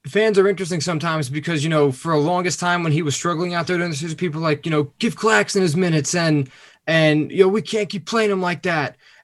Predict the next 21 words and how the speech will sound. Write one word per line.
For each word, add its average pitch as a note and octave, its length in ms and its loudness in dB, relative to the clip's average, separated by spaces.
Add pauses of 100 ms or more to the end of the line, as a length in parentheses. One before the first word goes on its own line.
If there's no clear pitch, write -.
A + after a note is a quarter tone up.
And D#3+ 200 4
then F#3+ 260 2
Steve F3+ 340 -2
Nash F3 260 -2
elected E3 280 -4
to D3 60 -4
take E3+ 220 -2
him E3+ 100 -2
out E3 140 2
of D3 40 -2
the D#3 60 -2
rotation, D#3 520 2
and C#3+ 80 0
then D3 80 0
everyone's D#3 240 -2
like, D#3+ 120 -6
"Where'd A#3+ 180 -4
he A3+ 60 -4
go? A3 300 4
What A3 160 4
happened?" G#3 500 -2